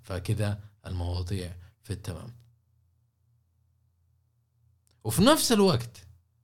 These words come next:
لازم تحط في بالك دورة المليون، دورة متميزة، دورة بسيطة، دورة تعطيك من الآخر، دورة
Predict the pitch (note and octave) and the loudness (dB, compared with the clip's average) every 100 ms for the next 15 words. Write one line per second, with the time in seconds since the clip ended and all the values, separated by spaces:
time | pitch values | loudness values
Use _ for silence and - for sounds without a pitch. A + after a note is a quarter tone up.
0 | - G2 A#2 C3 B2 B2 A#2+ C#3+ B2 - | -6 4 6 8 6 2 0 -2 -4 -4
1 | G#2 F2+ D#2 - - - _ _ _ _ | -2 0 -2 -10 -18 -20 _ _ _ _
2 | _ _ _ _ _ _ _ _ _ _ | _ _ _ _ _ _ _ _ _ _
3 | _ _ _ - E3+ A3+ A3 G#3 F3+ C#3+ | _ _ _ 8 10 10 6 6 6 6
4 | G#2 D#2+ D2+ - - _ _ A2+ D3 D3+ | 4 2 -6 -12 -20 _ _ 4 6 6
5 | D3 E3+ F3+ A2+ A2 - G#2 F#2+ F2 D2+ | 4 2 0 2 0 2 0 0 -2 -6
6 | D2+ F#2 A2 B2+ C#3 D3 B2+ A#2 - G#2 | -10 0 6 6 6 2 4 4 4 0
7 | F2+ F2 F2+ G#2 C3 C3 G#2+ G2 F#2+ - | -2 -8 -4 4 4 6 4 2 -6 0
8 | B2 A#2+ A#2 G2+ F#2+ F#2+ G2 G#2 G2+ C#3 | 4 4 2 -2 -6 -6 -2 0 0 -2
9 | C3+ A#2+ - - - A2+ C#3 D#3 D#3+ E3+ | -4 -6 -16 -20 -10 4 6 6 4 0